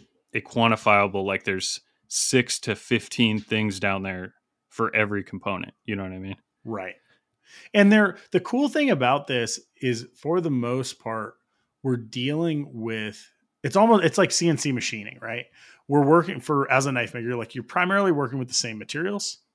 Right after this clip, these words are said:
Speaker 2: You're primarily working with, like, a lot of the same tool sizes. As I'm learning more about cad,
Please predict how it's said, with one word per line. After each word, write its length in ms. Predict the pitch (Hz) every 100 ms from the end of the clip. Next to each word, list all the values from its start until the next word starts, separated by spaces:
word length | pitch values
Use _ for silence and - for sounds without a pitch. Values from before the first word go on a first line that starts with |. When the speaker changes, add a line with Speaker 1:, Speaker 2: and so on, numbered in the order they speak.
| _ _ _
Speaker 2:
You're 100 | 123
primarily 440 | 127 123 123 120 117
working 340 | 117 117 117
with, 160 | 107 120
like, 160 | 110
a 60 | 123
lot 220 | 117 113
of 40 | 110
the 80 |
same 240 | 104 113 104
tool 300 | - 151 147
sizes. 560 | 156 139 123 131 120 - - - _
As 300 | 139 170 170
I'm 240 | 165 135
learning 320 | 135 135 131 120
more 460 | 120 117 117 113 _ _ _ _ -
about 280 | 120 110 110
cad, 420 | 120 110 110